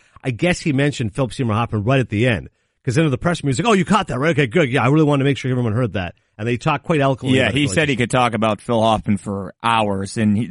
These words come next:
Speaker 2: the first thing he said is, he was like, "I'm glad you heard that." And he said, "Y-, are you trying to make me cry? 'Cause I'm gonna start crying if I talk about him." He also did a great story in his acceptance speech about when he was eight years old. He got called to the principal's office,
Speaker 1: Yeah.
Speaker 2: and his father was there.
Speaker 1: <laughs>
Speaker 2: And his father said, "It's something about grandma." So they get in the car, and he's like, "What's wrong with grandma? What's wrong with grandma?" He goes,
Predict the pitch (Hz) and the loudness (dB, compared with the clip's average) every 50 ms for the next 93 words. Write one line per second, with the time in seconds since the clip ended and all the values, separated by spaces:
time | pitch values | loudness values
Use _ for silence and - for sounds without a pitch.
0 | 117 127 120 117 110 156 156 143 143 110 98 - 135 123 101 104 113 104 98 98 | -4 -4 -4 -2 -2 -2 0 0 -2 -2 0 0 0 0 0 -2 -2 -2 -2 -4
1 | 101 101 - - - - 127 127 123 147 147 131 123 131 139 131 123 117 123 123 | -6 -6 -8 -6 -2 0 0 2 2 0 2 2 2 2 2 2 0 0 0 -2
2 | 117 - 127 127 107 - - 147 - 131 135 127 127 123 - 160 156 151 147 135 | 0 -2 -4 -4 -4 -4 -4 -4 0 0 0 0 0 0 0 0 0 0 0 0
3 | 127 127 110 - 139 127 123 131 131 117 123 107 110 113 117 120 107 104 - 107 | -2 -4 -2 0 0 2 2 2 0 0 -2 -2 0 2 2 2 0 0 -2 -4
4 | 107 - - 117 113 110 107 113 104 - - 120 123 113 110 104 104 104 - - | -4 -2 0 0 0 0 -2 -4 -6 -2 0 -2 0 0 -2 -2 -2 -2 -4 -6
5 | - - _ - 151 175 202 185 220 208 185 196 190 156 123 123 151 156 - - | -16 -12 _ 0 0 2 2 2 2 4 4 4 2 2 0 0 0 -2 -2 -4
6 | - 160 147 147 147 - 139 147 131 131 135 - - 143 127 - 131 117 - - | -2 0 2 2 2 0 0 -2 0 -2 -4 -2 -2 -4 -2 -2 -4 -4 -2 -2
7 | 135 120 120 120 113 120 120 117 113 104 104 - 135 139 101 123 135 123 110 131 | -2 -2 0 -2 0 2 2 2 2 0 -2 -4 -6 -4 -2 0 0 0 2 2
8 | 127 131 135 135 123 - _ _ _ - 127 131 123 - - 135 139 127 120 110 | 2 4 2 2 0 -4 _ _ _ -2 -2 -2 -2 0 0 2 2 2 0 -2
9 | 107 - - 135 123 - 143 143 143 135 147 143 139 - 151 156 - - - - | -4 -2 -2 -2 -2 -2 -2 -2 0 0 0 0 0 -2 -4 -6 -6 -8 -14 -12
10 | 117 - - 131 101 - 135 117 - - - 135 131 135 147 151 147 143 135 160 | -12 -8 -8 -6 -2 0 0 0 0 -2 -2 0 2 2 2 2 2 2 2 2
11 | 156 156 160 160 156 - 220 - - - 208 - _ - - 127 135 147 139 131 | 2 2 2 2 0 -2 -4 -6 -6 -6 -8 -8 _ -4 0 2 2 2 2 0
12 | - - 151 151 151 139 160 135 131 110 - 160 147 147 135 127 120 117 101 117 | 0 0 0 2 2 0 0 -2 -2 0 0 0 0 2 2 2 0 0 2 2
13 | 139 156 175 175 139 107 98 95 - 120 110 117 156 151 123 113 - 160 175 160 | 2 2 2 2 2 0 0 0 0 0 0 0 0 -2 -2 0 0 2 2 2
14 | 113 120 117 123 143 - - 170 160 151 135 - - 175 185 185 160 135 123 117 | 0 -2 -2 -4 -2 0 2 2 2 2 0 0 0 2 2 4 4 2 2 2
15 | - 165 151 143 139 - 180 190 185 147 117 110 110 104 | 2 2 2 0 0 0 2 2 4 4 2 2 2 0